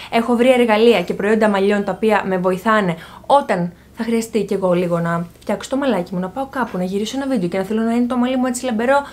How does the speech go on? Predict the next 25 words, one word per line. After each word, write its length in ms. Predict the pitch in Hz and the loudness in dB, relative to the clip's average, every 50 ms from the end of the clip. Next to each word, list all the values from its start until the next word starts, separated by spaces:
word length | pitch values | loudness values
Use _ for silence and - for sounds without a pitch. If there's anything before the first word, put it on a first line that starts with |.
| - - - - - - | -16 -18 -18 -18 -12 0
και 340 | - 262 254 254 262 254 247 254 | 2 4 4 4 4 2 2 2
με 80 | 254 | 0
τις 140 | 240 254 226 | 0 0 0
μπουκλίτσες 460 | 226 240 247 285 285 - - 208 - | 0 -2 -2 -2 -2 -2 -2 -4 -4
του, 80 | - 220 | -2 0
ή 80 | 233 | 0
να 80 | 247 262 | 2 2
είναι 200 | 262 262 262 254 | 2 2 2 2
ίσιο, 460 | 262 269 262 - - - 185 175 175 - - - - - - - - - - - - - - - | 0 0 -2 -4 -4 -2 -2 -2 -2 -6 -12 -20 -20 -20 -20 -20 -20 -20 -16 -16 -16 -14 -2 4
που 60 | 269 254 | 6 8
με 140 | 240 240 | 8 8
βοηθάνε 480 | 233 233 226 233 240 254 269 269 240 214 | 8 6 4 4 4 2 2 2 2 0
για 120 | 185 190 | -2 -2
τη 80 | 190 196 | -4 -4
θερμότητα, 480 | 185 202 190 190 190 190 190 185 - 220 | -4 -2 -2 0 0 0 -2 -2 -2 -2
γιατί 360 | 214 208 202 214 247 254 254 - - - - - | -2 0 0 0 0 0 -2 -6 -14 -20 -4 0
είναι 160 | 240 240 254 | 2 2 4
πολύ 200 | 240 240 262 254 | 4 4 4 4
σημαντικό 360 | 247 240 226 208 196 196 214 | 4 2 2 2 2 0 -2
όταν 180 | 208 220 220 220 | 0 0 -2 0
θέλετε 360 | - 240 233 226 190 185 185 | 0 2 2 2 2 0 0
να 80 | 185 | -2
χρησιμοποιήσετε 580 | 190 196 185 175 - 202 190 185 202 202 196 190 | -2 -6 -8 -6 -6 -4 -4 -2 -2 -2 -2 -4
προϊόντα 300 | 185 196 190 190 180 180 | -2 -2 -2 -2 -2 -4
θερμότητας, 760 | - - 190 190 190 185 180 175 - - 180 180 180 - | -4 -2 -2 0 0 0 -2 -2 -2 0 0 0 0 -2